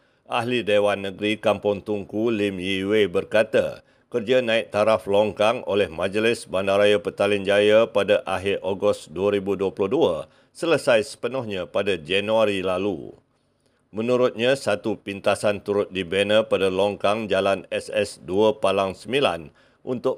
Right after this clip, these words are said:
mengurangkan aliran air yang tinggi dari kawasan pusat komersil upstream di Jalan S S dua Palang sepuluh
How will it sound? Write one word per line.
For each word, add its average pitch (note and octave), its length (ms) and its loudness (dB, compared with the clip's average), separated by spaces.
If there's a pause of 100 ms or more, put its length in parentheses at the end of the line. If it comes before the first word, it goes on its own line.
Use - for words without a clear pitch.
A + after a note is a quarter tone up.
mengurangkan G#2 720 0
aliran G2+ 480 2
air G2+ 320 0
yang G2 160 -8
tinggi G#2+ 400 -8
dari F#2 320 -4
kawasan G2 400 0
pusat F#2+ 400 -4
komersil F#2+ 640 -2 (320)
upstream G#2 800 -4 (320)
di G#2+ 240 -2
Jalan G#2+ 480 2
S G2 160 -6
S A2 320 -2
dua G#2 320 0
Palang G#2 400 0
sepuluh A#2+ 480 -6